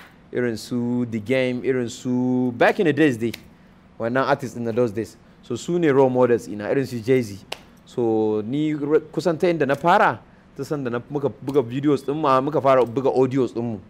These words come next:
na Forget Your Enemies. So wannan audio ɗin da kaina na fara sayowa,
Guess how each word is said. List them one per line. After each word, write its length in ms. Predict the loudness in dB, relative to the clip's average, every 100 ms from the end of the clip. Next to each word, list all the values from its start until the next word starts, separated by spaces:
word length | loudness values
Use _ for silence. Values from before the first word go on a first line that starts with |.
| -20 -20 -6
na 500 | -2 2 2 2 0
Forget 400 | -2 0 0 0
Your 80 | -4
Enemies. 520 | -4 -6 -6 -10 -16 _ -20 -20 _
So 200 | -6 -4
wannan 320 | -2 -2 -4 0
audio 340 | 0 2 2
ɗin 500 | 2 -2 -4 -10 -6
da 100 | -4
kaina 320 | -2 -2 -2
na 60 | -2
fara 260 | 4 4 2
sayowa, 960 | -2 -2 0 2 4 4 2 -2 -4